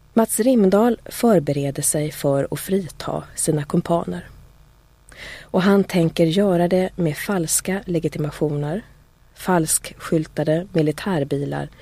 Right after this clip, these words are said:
polisuniformer, skarpladdade vapen, en k-pist, tårgasfacklor, tårgasspray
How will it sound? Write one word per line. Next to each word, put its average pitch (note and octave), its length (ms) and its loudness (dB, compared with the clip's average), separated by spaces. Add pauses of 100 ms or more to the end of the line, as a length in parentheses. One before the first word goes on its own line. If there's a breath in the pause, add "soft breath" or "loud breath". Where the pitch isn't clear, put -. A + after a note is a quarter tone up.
(240 loud breath)
polisuniformer, D3+ 1160 2 (500)
skarpladdade D3+ 920 -4
vapen, D3+ 540 -4 (600)
en C#3+ 140 4
k-pist, - 840 -4 (440)
tårgasfacklor, C#3 1040 0 (500 loud breath)
tårgasspray C#3+ 880 2